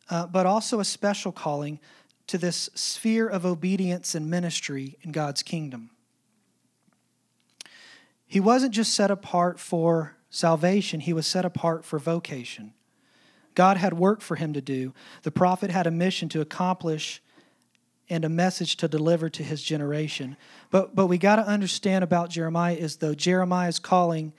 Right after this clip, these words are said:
is specific for his time, for those people, his context, his setting, his particular vocation, the, being a prophet. We have to understand that first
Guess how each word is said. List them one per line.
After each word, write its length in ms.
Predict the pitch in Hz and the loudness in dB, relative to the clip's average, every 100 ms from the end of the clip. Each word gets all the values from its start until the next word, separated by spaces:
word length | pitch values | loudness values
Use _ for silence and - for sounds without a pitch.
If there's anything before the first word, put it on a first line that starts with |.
| _ _ _ - | _ _ _ -6
is 140 | 160 | -4
specific 600 | - 165 - - 180 180 | -2 -4 -2 0 -2 -4
for 160 | - 160 | -6 -6
his 280 | 143 180 175 | -2 -2 -2
time, 600 | - 185 170 156 151 156 _ _ _ _ _ | -6 -6 -4 -4 -6 -10 _ _ _ _ _
for 200 | - 156 | -6 0
those 320 | 143 175 175 | 4 4 2
people, 640 | - 185 165 156 143 143 - _ _ _ _ | -4 -4 -4 -4 -6 -6 -12 _ _ _ _
his 280 | - 180 175 | -2 -2 0
context, 640 | - 175 156 160 151 - - | 0 0 0 -2 -2 -4 -4
his 140 | 170 | -4
setting, 480 | - 156 143 143 135 _ - | -2 -4 -4 -6 -10 _ -6
his 200 | 180 170 | -4 -2
particular 480 | 165 - 175 156 | -6 -6 -6 -6
vocation, 640 | 143 147 143 165 160 - 127 | -4 -6 -6 -6 -6 -8 -12
the, 100 | 131 _ _ _ _ | -16 _ _ _ _
being 200 | - 151 | -6 -6
a 60 | 139 | -6
prophet. 560 | - 170 175 - 113 - _ _ _ _ _ _ _ _ | -6 -4 -4 -8 -20 -20 _ _ _ _ _ _ _ _
We 120 | - 151 | -8 -4
have 220 | 175 170 | -2 -2
to 60 | 180 | -4
understand 640 | 165 156 - 160 160 151 | -4 -6 -8 -6 -6 -8
that 300 | 127 127 135 _ _ _ | -10 -12 -14 _ _ _
first 760 | - 196 185 147 139 - - | -4 2 2 2 -6 -12 -14